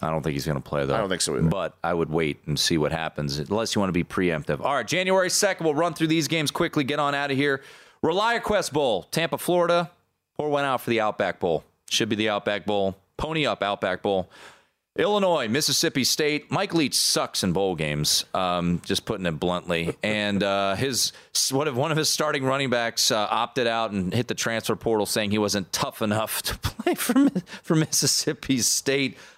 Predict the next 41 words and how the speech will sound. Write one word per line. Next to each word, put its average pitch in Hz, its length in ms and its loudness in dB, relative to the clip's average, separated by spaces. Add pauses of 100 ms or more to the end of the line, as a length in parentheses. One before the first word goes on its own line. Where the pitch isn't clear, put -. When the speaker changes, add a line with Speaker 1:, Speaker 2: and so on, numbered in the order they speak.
Speaker 1:
Uh, 123 480 0 (180)
Mike 185 260 -4
Leach, 175 300 0
three 185 420 2
and 247 120 4
nine 180 340 0
A 143 160 2
T 131 260 2
S - 440 0
in 117 140 2
the 104 80 0
postseason. 110 920 0 (420)
Um, 110 500 0 (680)
I 110 120 -4
think 214 300 -2
Illinois 277 380 6
would 269 80 4
be 277 100 4
fav-, 269 400 4
excited 233 400 2
for 233 80 2
this 233 180 4
game. 233 340 2
Other 170 280 0
opt-out 180 500 0
news, 170 480 4
uh, 131 240 2
you've 127 180 2
seen 202 200 2
the 151 60 2
m-, 131 320 0
market, 143 380 0
by 110 140 0
the 110 80 0
way, 107 140 4
move 110 340 4
in 101 120 2
favor 104 440 0
of 101 240 -2
the 101 80 2
Illini. 95 640 0